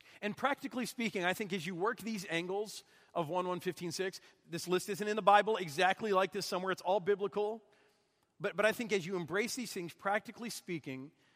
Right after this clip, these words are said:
fifty-two weeks from now, you can look back at today and you can say, "That, that was a turning point for me."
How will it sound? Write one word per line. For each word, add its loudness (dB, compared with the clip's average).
fifty-two -6
weeks -6
from -6
now, -2
you -4
can -8
look -6
back -2
at -12
today -4
and -12
you -10
can -12
say, -6
"That, -12
that -12
was -10
a -4
turning -6
point -10
for -16
me." -16